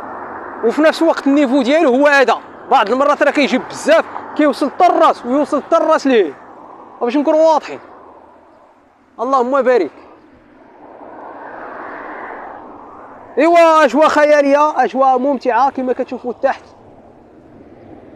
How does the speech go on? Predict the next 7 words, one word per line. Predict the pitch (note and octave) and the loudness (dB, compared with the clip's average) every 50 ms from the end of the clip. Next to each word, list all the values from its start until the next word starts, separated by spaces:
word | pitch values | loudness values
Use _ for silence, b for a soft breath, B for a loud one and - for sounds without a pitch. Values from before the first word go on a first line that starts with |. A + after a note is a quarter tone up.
| - - | -10 -6
اجواء | G3+ G#3+ F#3 G3+ A#3+ B3 C4 B3+ B3 A#3 A3+ A3+ | -6 -6 -4 0 0 2 2 2 2 2 2 2
رائعه. | B3+ C4+ C4 B3+ B3 A#3+ A#3 A3+ B3+ C#4 - - - - - - - - - - - - - - - - - - - - - - | 2 0 0 0 0 2 2 2 0 -2 -4 -12 -20 -20 -20 -20 -20 -20 -20 -20 -20 -20 -20 -20 -20 -20 -20 -20 -20 -20 -12 -4
الله | A3+ D4 D4+ | -2 0 0
يحفظك. | - - - D#3+ C4+ D4+ D4 C#4 G3+ - - - - - - - - - - - - - - - - - - - - - - - - - - - - - - - - - - - - - - - - - - - - - - - - - - - - - - - - - - | -2 -2 -2 0 2 2 2 2 0 -2 -4 -16 -20 -20 -20 -20 -20 -20 -20 -20 -20 -20 -20 -20 -20 -18 -18 -18 -20 -20 -20 -20 -20 -20 -20 -20 -20 -20 -20 -20 -20 -20 -20 -18 -18 -18 -18 -18 -18 -18 -18 -18 -16 -16 -16 -16 -16 -16 -16 -16 -16 -16 -16 -16 -16 -14 -8
تبارك | - G#3+ D4+ D#4+ D4 - D4 | -2 2 2 2 2 2 2
الله. | D#4 D#4+ E4+ D#4 A3+ - - - - - - - - - - - - - - - - - - - - - - - - - - - - - - - - - - - - | 2 4 4 2 2 -2 -14 -18 -20 -20 -20 -20 -20 -20 -20 -20 -20 -20 -20 -20 -20 -20 -20 -20 -20 -20 -20 -20 -20 -20 -20 -20 -20 -20 -20 -20 -20 -20 -16 -10 -6
اذا | B3+ G#3+ - | -2 0 0